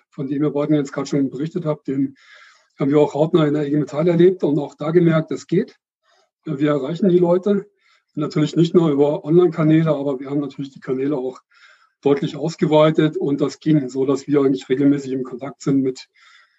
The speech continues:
unseren Beschäftigten und auch über die Kampagnen, die wir jetzt planen,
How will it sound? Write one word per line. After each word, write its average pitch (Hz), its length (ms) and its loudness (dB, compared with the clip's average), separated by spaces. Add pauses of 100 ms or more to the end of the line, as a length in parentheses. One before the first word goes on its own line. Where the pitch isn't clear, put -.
unseren 135 340 2
Beschäftigten 147 800 2
und 131 160 2
auch 135 180 -8
über 131 140 2
die 123 60 -4
Kampagnen, 123 480 -4
die 131 120 -2
wir 131 80 2
jetzt 127 200 -4
planen, 127 420 -2